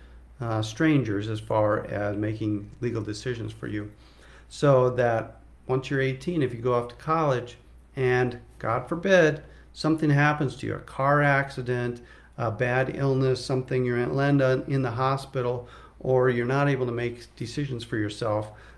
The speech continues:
for a time, or you become incapacitated or,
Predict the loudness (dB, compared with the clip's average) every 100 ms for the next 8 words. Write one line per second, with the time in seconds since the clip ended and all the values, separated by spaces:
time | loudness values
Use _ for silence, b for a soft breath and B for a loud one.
0 | -20 -6 0 0 0 -2 0 2 2 0
1 | -2 -4 -4 -4 -2 -4 -8 -12 -4 0
2 | 0 -2 -2 -2 -2 -6 -6 -4 -4 -4
3 | -4 -6